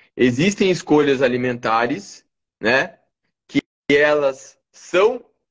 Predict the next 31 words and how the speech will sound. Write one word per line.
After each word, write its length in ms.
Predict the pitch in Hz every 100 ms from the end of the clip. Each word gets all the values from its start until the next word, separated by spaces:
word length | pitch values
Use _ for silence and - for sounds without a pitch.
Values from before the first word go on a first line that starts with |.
| _ -
mais 440 | 123 143 165 156
indicadas 800 | 147 127 - 131 117 - - -
pra 120 | - 113
indivíduos 460 | 113 110 117 117
com 100 | -
obesidade 640 | 107 110 107 107 110 107 98
e 20 |
síndrome 420 | - 104 98 95
metabólica, 720 | 98 95 92 107 120 156 311 - _ _ _ -
porque 280 | 139 165 170
elas 400 | 165 160 156 127
vão 280 | 135 202 247 _ -
gerar 380 | 196 175 143 165
benefícios 640 | 156 147 135 - 135 123
metabólicos. 880 | 117 113 107 98 95 78 - _ _ _ _ _
Então, 320 | 101 101 139 160
é, 280 | 143 127
isso 240 | 139 160 208
é 20 |
uma 160 | 180 180
conversa 560 | 165 143 143 175 196
que 120 | -
vai 180 | 160 160
além 280 | 156 156 226
do 100 | 202
déficit 300 | 139 127 -
calórico, 420 | 127 117 104 - -
porque 400 | 123 135 135 - _ _ _
quando 240 | - 185 220
você 240 | 196 175
faz 580 | - 139 123 110 -